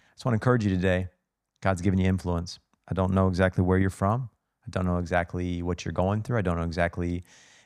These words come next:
every day, every option that you have to execute that influence, but I want you to know you have it, and it's for God's glory. And he wants you to use it in a way that you can lead others to follow. It's a very important principle.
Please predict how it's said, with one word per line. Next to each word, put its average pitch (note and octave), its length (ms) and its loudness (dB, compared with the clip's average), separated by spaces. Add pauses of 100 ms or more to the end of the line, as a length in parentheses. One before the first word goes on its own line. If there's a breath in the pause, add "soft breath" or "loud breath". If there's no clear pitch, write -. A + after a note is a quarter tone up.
every G2+ 240 2
day, G2 640 2
every G2 260 -2
option G#2 560 -2
that F#2+ 140 -2
you F#2+ 80 -4
have F2+ 380 -2
to - 140 -6
execute F#2 440 -4
that F#2+ 160 2
influence, A2 420 -4
but F2 80 -2
I E2+ 60 0
want F2+ 300 -2
you F#2+ 60 -4
to F#2+ 40 -2
know G2 80 0
you F2 140 -4
have E2 260 -2
it, - 180 0 (960)
and F#2 100 -6
it's F2 120 -6
for F#2 140 -8
God's F2+ 260 0
glory. F2 380 -4 (460)
And F#2+ 80 -8
he F2+ 80 -2
wants G2+ 260 -2
you A2+ 60 -2
to G#2+ 60 0
use G#2 300 0
it D3+ 60 2
in B2 100 -4
a A#2 60 0
way F#2 340 0 (320)
that - 220 -10
you A2+ 80 2
can A2+ 280 -4 (240)
lead A#2 480 2
others F2+ 540 -2 (640)
to - 80 -12
follow. - 400 -4 (920)
It's - 80 -20
a - 40 -20
very F#2+ 160 0
important F2 340 -4
principle. F2 440 -10